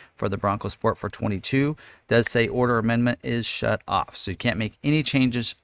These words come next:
to the twenty-two orders that are in there. Twenty-two Edge is scheduled for the week of nine five to the week of ten seventeen.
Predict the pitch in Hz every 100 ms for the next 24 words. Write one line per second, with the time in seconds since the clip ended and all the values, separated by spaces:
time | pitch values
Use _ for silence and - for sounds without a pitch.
0 | - 127 110 104 117 107 - - 104 107
1 | 98 101 90 95 80 67 _ _ _ _
2 | _ _ _ _ - - _ _ _ _
3 | - 135 143 - 127 - 143 147 98 95
4 | - 104 - 117 110 110 107 101 101 90
5 | 92 90 90 107 123 170 - - - _
6 | - 120 107 110 107 90 92 - 110 104
7 | - - 101 92 78 - 123 127 185